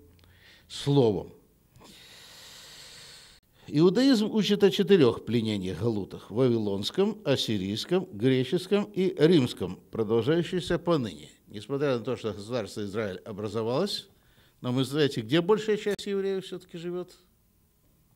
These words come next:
Да, вне Израиля. Да, самая большая община — это община Соединённых Штатов Америки. То есть сказать, что полностью галут, э, закончился, ещё нельзя. С приходом Машиаха,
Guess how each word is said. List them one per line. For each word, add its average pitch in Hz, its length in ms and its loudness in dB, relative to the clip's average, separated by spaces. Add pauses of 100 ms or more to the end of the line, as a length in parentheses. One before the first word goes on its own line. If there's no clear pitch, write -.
(440)
Да, 92 300 -6
вне 202 280 0
Израиля. 87 520 -6
Да, 185 160 -6
самая 131 340 -2
большая 208 520 -4 (420)
община — 156 400 -2
это 107 200 2
община 95 340 -2
Соединённых 95 440 -2
Штатов 90 540 -6
Америки. 95 600 -2 (600)
То 165 100 4
есть - 120 4
сказать, 139 400 6
что - 160 2
полностью 220 500 4
галут, 220 380 4 (1160)
э, 123 160 0
закончился, 180 720 2
ещё - 260 -4 (220)
нельзя. 92 340 -2 (380)
С - 80 -20
приходом 113 600 4
Машиаха, 220 720 0